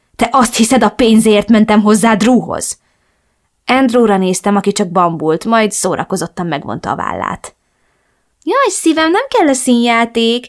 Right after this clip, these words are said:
Simon mindent elmesélt. Nem csak a szép fiú vagyonát kebelezted be, de az apád cégét is megszerezted. Csak tanultál valamit anyucitól”,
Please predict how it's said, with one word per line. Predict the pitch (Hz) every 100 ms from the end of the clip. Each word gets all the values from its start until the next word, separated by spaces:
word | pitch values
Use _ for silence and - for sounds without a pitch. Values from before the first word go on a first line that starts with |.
| _
Simon | - 466 370 349
mindent | 440 381 220 214
elmesélt. | 185 185 185 185 175 214 - - - -
Nem | 494
csak | 427
a | 359
szép | - 359 349
fiú | 302 269
vagyonát | 247 240 233 233
kebelezted | 240 240 220 220 220 240
be, | 208
de | 233
az | 254 254
apád | - 508 349 220 -
cégét | 254 202 190 202
is | 226
megszerezted. | 233 214 - 226 202 208 - 220 220 220 - _
Csak | - 214 247 240
tanultál | 247 226 196 190 180
valamit | 156 160 196 190
anyucitól”, | 180 175 180 202 - - 110 104 160